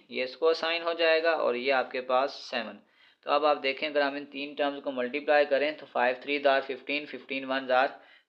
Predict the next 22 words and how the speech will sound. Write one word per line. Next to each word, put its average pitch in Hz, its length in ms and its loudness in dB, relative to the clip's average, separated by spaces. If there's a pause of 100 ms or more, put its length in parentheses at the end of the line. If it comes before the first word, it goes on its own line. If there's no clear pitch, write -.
fifteen। 143 360 -8
तो 156 60 -6
ये 151 160 -2 (120)
आगे 143 240 2
भी 156 100 -4
अगर 147 140 0
मैं 143 160 -4
चलाऊँगा 135 380 -2 (100)
इसी 143 180 -8
तरीके 139 260 -6
से 135 120 -6
जाएगा 131 420 2 (180)
जब 135 200 0
तक 139 200 2
आपके 127 300 2
पास 131 320 2
ये 135 80 -2
फिफ्टीन 131 440 -6
तक 127 180 0
कंडीशन 127 400 -4
ट्रू 143 160 -2
होगी, 165 280 8